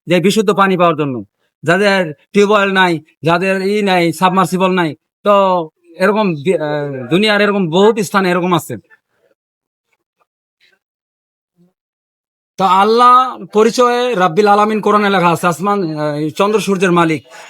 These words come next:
আহ, নাউজুবিল্লাহি মিনাশ শাইতানির রাজিম, আমরা আশ্রয় চাই মিনাশ শাইতানির রাজিম। বিতাড়িত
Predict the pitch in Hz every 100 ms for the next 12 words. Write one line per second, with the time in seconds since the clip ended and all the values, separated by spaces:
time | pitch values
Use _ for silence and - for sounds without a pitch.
0 | - 131 147 165 147 139 139 135 127 -
1 | _ _ _ 160 180 175 214 196 185 190
2 | 202 - 180 190 185 175 185 180 170 165
3 | 180 185 202 196 175 160 160 160 170 175
4 | 185 190 170 165 180 196 208